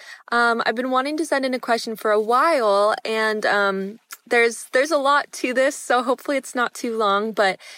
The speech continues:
basically, um, I'm in a relationship, and my partner and I have been dating for a little under a year, and, um, for the most part, they're extremely supportive, and I love them a lot. Um,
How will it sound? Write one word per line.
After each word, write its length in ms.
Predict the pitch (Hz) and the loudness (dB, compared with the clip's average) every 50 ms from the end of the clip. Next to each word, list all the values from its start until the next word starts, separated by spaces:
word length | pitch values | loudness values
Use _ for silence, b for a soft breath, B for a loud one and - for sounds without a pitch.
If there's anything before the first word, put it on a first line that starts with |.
| B B B B B B B _ | B B B B B B B _
basically, 680 | 277 277 294 - - 294 277 - - 269 262 262 254 | -2 0 0 -2 -2 -4 -4 -2 -2 -2 0 0 0
um, 340 | - - 233 226 220 208 208 - | 0 0 2 2 0 0 0 -2
I'm 140 | 208 214 220 | -2 -2 0
in 80 | 220 233 | 2 2
a 40 | 240 | 2
relationship, 1040 | 262 277 277 247 220 226 - - 226 208 214 214 190 - 220 208 202 202 202 - - - - | 2 2 4 2 2 2 0 -2 -4 -2 -2 -4 -2 0 2 4 4 2 0 -2 -8 -12 -8
and 340 | 214 208 208 202 202 202 202 | -4 -2 0 0 0 0 0
my 120 | 202 202 | -2 -2
partner 380 | - - 214 208 - - 220 220 | -2 -2 -2 -2 0 0 0 0
and 100 | 214 214 | 0 0
I 180 | 214 214 214 | 0 0 0
have 160 | 214 220 202 | -2 -2 -4
been 200 | 180 214 208 208 | -4 -4 -4 -2
dating 520 | 202 208 196 196 190 196 196 196 196 202 190 | -2 0 0 2 2 0 0 -2 -4 -6 -6
for 280 | - 208 196 190 190 190 | -2 -2 0 0 0 0
a 100 | - 202 | 0 0
little 240 | 202 196 202 202 - | 0 0 0 0 -2
under 280 | 208 208 202 214 214 | -2 -2 -2 -2 0
a 120 | 220 220 214 | 0 0 -2
year, 680 | 208 202 208 196 190 190 190 190 190 190 196 208 208 - - | 0 0 0 2 2 2 2 2 2 2 2 0 -2 -4 -6
and, 600 | 202 202 196 196 190 190 190 185 185 185 185 - - | -4 -4 -2 -2 0 0 0 -2 -2 -4 -6 -6 -6
um, 480 | - 190 190 185 180 180 180 185 196 - _ _ _ _ _ _ _ _ - - - | -4 -2 -2 -2 -2 -2 -4 -6 -8 -12 _ _ _ _ _ _ _ _ -20 -20 -6
for 140 | - 247 233 | -2 0 2
the 80 | 240 | 2
most 280 | 233 220 208 214 208 - | 2 2 0 0 0 -2
part, 220 | - 226 220 - | 0 0 0 2
they're 140 | - 214 214 | 2 0 0
extremely 460 | 214 - - - - 220 208 220 220 | 0 -2 -6 -6 -6 -4 -2 -2 -4
supportive, 720 | 208 - - 196 - - 254 277 294 285 277 269 269 262 - - - | -4 -6 -10 -8 -4 -2 0 2 2 2 2 2 0 -2 -6 -6 -4
and 420 | 220 214 214 208 208 208 208 202 - - | -4 -2 0 0 0 0 -2 -4 -4 -2
I 100 | 208 202 | 0 0
love 220 | 202 202 202 190 | 2 0 0 0
them 140 | 208 208 196 | 0 -2 -2
a 60 | 196 | -2
lot. 480 | 196 190 196 196 202 214 240 262 - _ b b b b b b b b b b | -2 -2 0 2 2 2 0 -2 -6 _ b b b b b b b b b b
Um, 480 | - 220 214 214 214 214 208 208 208 185 | -2 0 2 2 2 2 0 -2 -6 -8